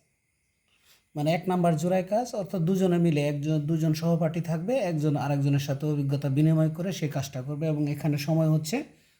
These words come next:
মোট ত্রিশ, এ, ষাট মিনিট, অর্থাৎ এক ঘন্টা। এবং কাজ তিনে আছে বিধি বিধানের কথা জানায়, অর্থাৎ বিধি বিধান যে আছে সেগুলোর কথা জানায়।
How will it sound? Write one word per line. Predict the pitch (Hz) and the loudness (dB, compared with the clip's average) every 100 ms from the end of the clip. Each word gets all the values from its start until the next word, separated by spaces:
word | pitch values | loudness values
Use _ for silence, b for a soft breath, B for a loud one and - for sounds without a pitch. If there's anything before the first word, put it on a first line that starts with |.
| b | b
মোট | 175 160 - | -6 -6 -4
ত্রিশ, | 202 - 185 | -4 -2 -2
এ, | 160 151 143 | 0 0 -2
ষাট | - 156 156 | 0 0 2
মিনিট, | 147 113 110 - - | -2 -2 -4 -10 -10
অর্থাৎ | 147 170 | -4 -2
এক | 185 131 | 0 0
ঘন্টা। | 123 - - _ b b b b b b | -2 -4 -14 _ b b b b b b
এবং | 175 175 196 | -4 -2 0
কাজ | 196 208 208 | 0 0 0
তিনে | - 226 214 | -4 0 0
আছে | 175 - 220 - - | 0 -4 -8 -8 -6
বিধি | 165 185 180 208 220 | -2 0 2 4 4
বিধানের | 170 180 175 175 170 | 4 4 4 4 2
কথা | 165 160 147 139 | 0 -4 -4 -4
জানায়, | 120 110 95 - - | -4 -6 -10 -16 -14
অর্থাৎ | 143 147 165 | -6 0 0
বিধি | 151 147 185 143 165 196 | 2 4 4 4 2 2
বিধান | 165 170 175 170 | 2 2 4 2
যে | 151 | 2
আছে | 139 139 208 | -2 -4 -6
সেগুলোর | 202 170 151 156 151 | -6 -4 -4 -2 -4
কথা | 160 - 147 | -4 -4 -2
জানায়। | 135 143 | 0 0